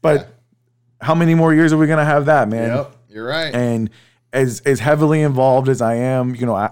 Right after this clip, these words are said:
Speaker 1: I have a pretty busy work schedule.
Speaker 2: Yeah.
Speaker 1: This podcast, I've, I've been putting in work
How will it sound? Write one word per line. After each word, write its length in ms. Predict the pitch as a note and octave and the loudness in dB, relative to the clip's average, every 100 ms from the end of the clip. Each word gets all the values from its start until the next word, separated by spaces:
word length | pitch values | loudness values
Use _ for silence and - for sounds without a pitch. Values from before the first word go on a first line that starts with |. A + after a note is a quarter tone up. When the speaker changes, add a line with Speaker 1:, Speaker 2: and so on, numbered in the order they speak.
| - | -4
Speaker 1:
I 60 | |
have 200 | A2+ A2+ | -2 -2
a 60 | A2+ | -4
pretty 240 | G2+ A#2+ | -6 -6
busy 280 | G#2+ A2 G#2+ | -4 -4 -2
work 220 | G2+ F#2 | -4 -6
schedule. 460 | - G2+ F#2 F#2+ G2 | -6 -8 -6 -6 -8
Speaker 2:
Yeah. 200 | G2+ F2+ E2+ _ | -12 -18 -20 _
Speaker 1:
This 160 | - C3+ | -8 -6
podcast, 640 | - D#3+ D3+ D3 B2+ B2+ - | 0 0 0 0 0 0 -2
I've, 200 | C#3 D#3 _ | -4 -4 _
I've 160 | A#2+ C3 | -6 -2
been 180 | D#3+ D3 | -2 -2
putting 280 | - C#3 A#2+ | -2 -2 -2
in 140 | A2+ | -2
work 260 | G2+ G2+ | -4 -6